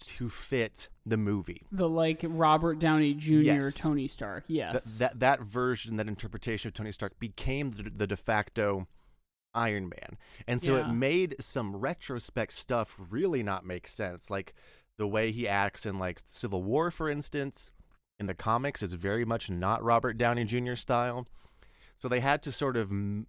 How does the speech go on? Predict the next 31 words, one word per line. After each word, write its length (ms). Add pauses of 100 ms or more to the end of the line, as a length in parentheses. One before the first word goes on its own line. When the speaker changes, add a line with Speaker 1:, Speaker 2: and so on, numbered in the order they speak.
Speaker 1:
mash 760
a 100
new 320
characterization 840
onto 120
Tony 240
Stark 340
that 140
was 240 (680)
actually 500 (240)
probably 340
more 240
interesting 720
than 420
he 180
had 100
been 120
treated 300
before, 320
depending 360
on 140
Speaker 2:
<laughs> 80
Speaker 1:
some 220
writers. 460 (600)
But 400
it 100
also 320
created 420
some, 420 (560)
uh, 680
limitations 1040